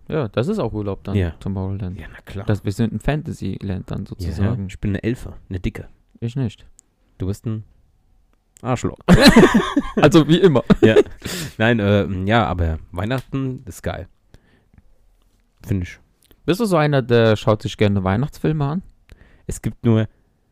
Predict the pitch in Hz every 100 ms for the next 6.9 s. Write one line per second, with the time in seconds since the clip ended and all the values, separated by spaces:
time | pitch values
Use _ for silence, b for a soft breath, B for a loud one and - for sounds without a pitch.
0 | _ _ _ _ _ 95 - 123 113 104
1 | - - 101 95 95 113 117 _ _ _
2 | _ _ _ _ _ _ _ - - 127
3 | - - 120 117 143 - - _ _ _
4 | _ _ _ _ _ _ _ - - 143
5 | 113 117 104 - - 90 85 80 - _
6 | _ _ _ _ _ _ _ - 101